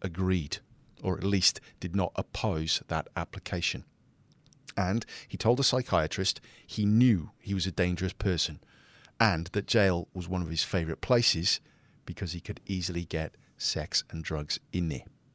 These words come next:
"He asks, Your Honour, to lock him up for as long as possible,"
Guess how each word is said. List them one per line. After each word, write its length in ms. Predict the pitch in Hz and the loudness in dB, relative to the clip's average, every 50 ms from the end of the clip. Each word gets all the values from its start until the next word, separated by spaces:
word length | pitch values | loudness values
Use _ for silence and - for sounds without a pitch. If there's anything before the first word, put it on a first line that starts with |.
| _ _ - - - - - - - - - - - - - - - - - - - - - _ | _ _ -20 -20 -20 -20 -20 -20 -20 -20 -20 -20 -20 -20 -20 -20 -20 -20 -20 -20 -20 -20 -20 _
"He 220 | - 127 127 - - | 4 4 6 6 6
asks, 460 | 131 135 139 139 - - - - - | 6 6 8 6 6 6 6 6 6
Your 180 | 113 95 95 - | 6 6 4 4
Honour, 440 | 90 85 85 85 92 123 143 131 - - - - | 0 0 2 0 0 -2 -2 -4 -8 -10 -10 -8
to 100 | - 95 | -6 -2
lock 320 | 92 101 113 107 - - | 2 2 2 2 2 2
him 140 | 120 110 98 | 2 2 2
up 240 | 85 104 - - - - - | 2 0 -2 -6 -12 -14 -12
for 220 | - - 95 90 | -8 -4 -4 -2
as 120 | 87 82 | -2 -4
long 380 | 87 90 95 98 98 98 98 98 - - | -2 0 2 2 4 2 2 0 -2 -4
as 100 | 95 - | -6 -6
possible," 560 | - - 113 107 - - 101 78 - - | -2 0 2 2 4 2 0 0 -4 -8